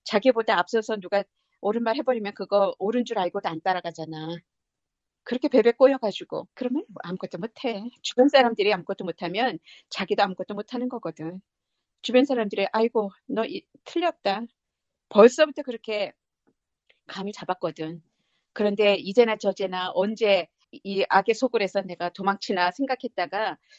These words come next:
"자른다. 내가 그, 어? 책임지고 물러나." 그러니까 막 옳다구나. 모두들 "야,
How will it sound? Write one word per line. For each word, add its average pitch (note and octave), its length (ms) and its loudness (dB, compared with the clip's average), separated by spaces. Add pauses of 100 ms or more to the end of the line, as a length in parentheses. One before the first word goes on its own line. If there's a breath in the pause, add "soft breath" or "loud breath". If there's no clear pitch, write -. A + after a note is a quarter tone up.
(220 soft breath)
"자른다. C#4+ 520 2
내가 A#3 260 0
그, B3 100 -8 (320)
어? - 120 -6 (460 soft breath)
책임지고 C#4+ 480 -6
물러나." C4 360 -2
그러니까 A3 360 -4
막 D#3 260 -4
옳다구나. B3+ 760 -2
모두들 A3 500 -2 (400 loud breath)
"야, - 60 -2